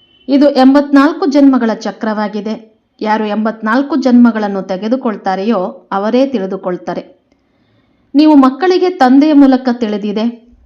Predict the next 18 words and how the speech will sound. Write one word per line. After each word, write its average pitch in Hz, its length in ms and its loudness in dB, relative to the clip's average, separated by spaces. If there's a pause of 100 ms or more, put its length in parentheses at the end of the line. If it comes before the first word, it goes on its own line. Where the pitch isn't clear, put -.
(100)
ಈಗ 220 200 0 (320)
ಇಂತಹ 277 360 2 (140)
ತಂದೆಯ 214 360 0
ಮಾತನ್ನು 202 800 -6
ಒಂದು 262 280 4
ವೇಳೆ 233 600 -2 (1040)
ಒಪ್ಪುವುದಿಲ್ಲವೆಂದರೆ 226 1300 -2 (480)
ಬಾಕಿ 285 260 2
ಇನ್ಯಾರ 247 520 2
ಮಾತನ್ನು 277 440 0
ಒಪ್ಪುತ್ತೀರಾ? 240 800 -4 (760)
ತಂದೆಯ 339 380 2
ಮತವೇ 262 480 2
ಸಿಗ್ತದೆ. 233 840 -6 (140)
ಈ 262 140 2
ರೀತಿ 269 680 -2 (680)
ಬಹಳ 262 420 0 (260)
ಇದ್ದಾರೆ, 233 760 -2